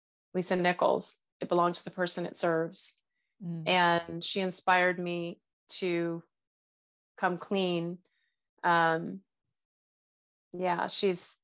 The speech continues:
Speaker 1: she's a really amazing woman, um, to come clean with my story and recognize that there's no reason to keep it so hidden and to speak about it.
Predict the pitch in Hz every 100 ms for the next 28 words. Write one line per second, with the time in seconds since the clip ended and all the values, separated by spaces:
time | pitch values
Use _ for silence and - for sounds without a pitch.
0 | - - 190 185 185 185 180 - - 190
1 | 185 185 185 175 180 170 165 165 - 165
2 | 165 175 - 175 _ _ _ _ _ -
3 | 214 208 190 220 208 196 190 190 _ _
4 | _ _ _ _ - 208 220 220 208 220
5 | 214 208 196 190 196 185 185 - 196 202
6 | 208 196 196 185 185 - 190 180 - -
7 | - _ _ _ 190 190 190 190 185 180
8 | 196 170 - 180 185 180 170 175 _ _
9 | _ _ _ _ _ - 180 - 202 190
10 | 175 170 165 170